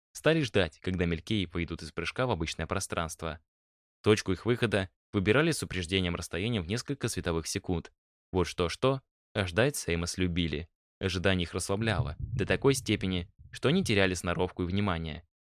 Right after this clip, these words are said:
Дитесса знала эту слабость и постоянно производила манёвры, постоянно перестраивала флот, тем самым держа команды кораблей в постоянном напряжении. Ожидание затянулось несколько дольше, чем рассчитывали аналитики,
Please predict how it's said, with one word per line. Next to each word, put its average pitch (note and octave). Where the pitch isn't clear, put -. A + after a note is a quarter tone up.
Дитесса F#2+
знала A#2
эту D#2
слабость F2
и G2+
постоянно A2
производила E2+
манёвры, F#2+
постоянно A2+
перестраивала F2
флот, B2
тем D#3
самым B2
держа F2
команды E2+
кораблей F2+
в -
постоянном D#2+
напряжении. E2
Ожидание G#2
затянулось G2+
несколько G2+
дольше, A2+
чем E2+
рассчитывали E2+
аналитики, F2+